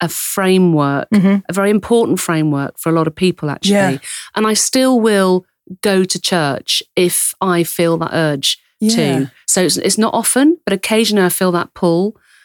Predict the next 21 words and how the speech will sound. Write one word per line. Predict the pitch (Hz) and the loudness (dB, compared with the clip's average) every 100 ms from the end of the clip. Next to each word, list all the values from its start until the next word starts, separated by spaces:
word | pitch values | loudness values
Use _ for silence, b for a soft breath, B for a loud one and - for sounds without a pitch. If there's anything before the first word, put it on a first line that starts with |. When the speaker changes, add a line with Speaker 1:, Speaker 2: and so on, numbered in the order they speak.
| b - | b -4
Speaker 1:
to | 196 | -2
go | 190 175 | 0 0
to | - | 0
church | - 165 147 - | -2 -2 -2 -2
because | - 180 175 | -2 -2 0
I, | 170 185 | 2 0
I | 185 | -2
feel | 180 - 220 214 202 | -4 -2 2 2 2
the | 190 180 | 2 2
need | 175 165 151 151 - - | 2 4 2 0 -2 -6
to, | 165 151 151 - - - | -2 2 0 -2 -8 -8
if | 165 - | -6 -2
you | 156 | -2
like, | 135 135 - B B B B B | 0 -2 -4 B B B B B
respect | 165 - - - 175 | -4 -2 -2 -4 -2
or | 170 | 0
honour | 160 151 | 2 0
something | - 151 - 151 151 | -2 -4 -4 -4 -2
more | 143 | -2
than | 139 143 147 | -2 -2 -2
me. | 131 127 120 | -2 -4 -8